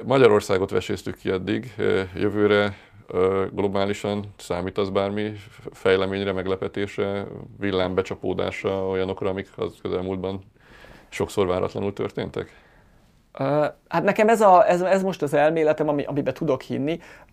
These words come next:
Speaker 2: Nekem az szokott lenni, hogy, hogy kialakítok egy véleményt, és akkor az vagy igaz, vagy nem, ugye? Sokszor nem, időnként igen,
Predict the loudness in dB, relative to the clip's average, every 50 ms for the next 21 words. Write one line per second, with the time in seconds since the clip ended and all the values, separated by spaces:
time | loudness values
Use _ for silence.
0 | _ -2 2 2 4 6 6 6 6 6 4 4 6 6 6 6 6 4 4 2
1 | 0 -4 -2 2 4 4 4 4 4 2 -2 0 0 0 2 2 2 2 2 0
2 | -2 -4 -4 -4 -4 -2 0 0 0 0 -2 -2 -4 -4 -4 -4 -6 -8 -8 -8
3 | -8 -6 -4 -4 -4 -4 -6 _ _ _ -18 -16 -14 -14 -10 -4 -2 -2 -2 0
4 | -2 -2 -2 0 0 0 0 0 -2 -4 -6 -4 0 0 0 0 0 -2 -6 -6
5 | -4 -4 -2 0 0 0 0 -2